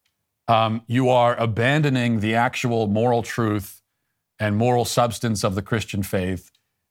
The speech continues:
in order to appeal to the left. In the process, you alienate all true Christians, but you do not succeed in actually winning the minds and hearts you're trying to win, because they're gonna hate you regardless. Now, I will say that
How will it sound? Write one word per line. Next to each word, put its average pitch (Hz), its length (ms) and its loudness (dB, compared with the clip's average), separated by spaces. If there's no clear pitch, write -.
in 117 100 2
order 127 220 2
to 123 140 0
appeal 143 340 0
to 143 100 -4
the 123 100 0
left. 104 640 -4
In 123 80 2
the 120 80 2
process, 160 480 2
you 135 220 0
alienate 127 800 0
all 127 500 2
true 143 500 0
Christians, 92 720 -6
but - 140 0
you 131 120 2
do 143 160 2
not 170 280 2
succeed 233 580 0
in 139 80 4
actually 139 420 2
winning 127 600 2
the 120 80 -2
minds 113 260 2
and 104 80 -4
hearts 104 160 0
you're 98 80 -4
trying 92 160 -2
to 92 60 -2
win, 95 120 -2
because 98 220 -2
they're 120 160 0
gonna 120 160 0
hate 110 260 -4
you 104 80 -2
regardless. 85 680 -6
Now, 147 120 6
I - 20 2
will 196 140 0
say 139 180 2
that - 160 -2